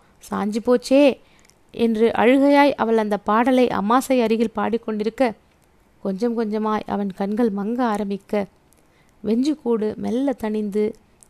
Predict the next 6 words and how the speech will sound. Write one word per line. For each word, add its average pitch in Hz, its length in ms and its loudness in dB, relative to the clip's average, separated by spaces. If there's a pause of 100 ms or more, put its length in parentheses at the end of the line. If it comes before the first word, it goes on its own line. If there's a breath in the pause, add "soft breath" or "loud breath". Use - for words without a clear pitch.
(100)
கண்களில் 247 640 0
அதுவரை 254 440 0
இருந்த 220 420 -2
பிரகாச 226 500 0
ஒளி 202 200 0
மங்கி, 214 440 -4